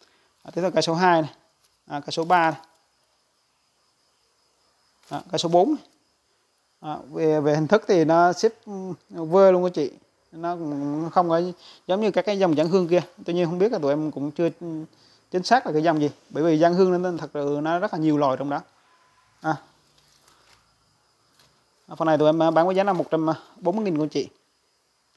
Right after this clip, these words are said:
Hình thức cây rất là đẹp. Ship kiểu như giống như ship quế, quế luôn của chị. Phần này trăm bốn mươi nghìn phần số hai này. À, phần, à, phần số một cũng vậy. Nó hình thức nó ship khá đẹp ạ. Đó. À, tiếp theo cái phần, à,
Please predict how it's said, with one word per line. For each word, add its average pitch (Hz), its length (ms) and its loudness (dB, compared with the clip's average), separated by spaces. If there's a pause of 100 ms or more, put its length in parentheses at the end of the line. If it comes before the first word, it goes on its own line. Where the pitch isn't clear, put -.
(140)
Hình 147 120 -12
thức 165 160 -4
cây 165 140 2
rất 202 100 -2
là 196 60 -8
đẹp. 147 180 2 (1900)
Ship 196 420 -4
kiểu 170 140 0
như 180 180 0
giống 175 200 0
như 185 160 -4
ship 190 220 -8
quế, 226 360 0
quế 220 200 2
luôn 220 160 -2
của 160 60 0
chị. 147 200 -4 (120)
Phần 160 100 -6
này 151 160 -2
trăm 170 100 -2
bốn 175 120 4
mươi 220 80 -4
nghìn 175 120 0
phần 143 100 -4
số 165 120 -10
hai 170 180 -2
này. 151 100 -8 (540)
À, 160 120 -8
phần, 160 240 -2
à, 151 180 2
phần 156 260 0
số 185 100 -4
một 196 120 6
cũng 139 120 -2
vậy. 131 140 -2 (500)
Nó 180 240 -4
hình 165 160 -2
thức 196 120 0
nó 214 60 -6
ship 240 200 2 (380)
khá 226 160 -8
đẹp 165 160 -2
ạ. 127 80 -6 (840)
Đó. 151 100 -8 (520)
À, 151 120 -10
tiếp 196 120 0
theo 208 80 4
cái 196 220 6
phần, 180 260 0
à, 165 240 0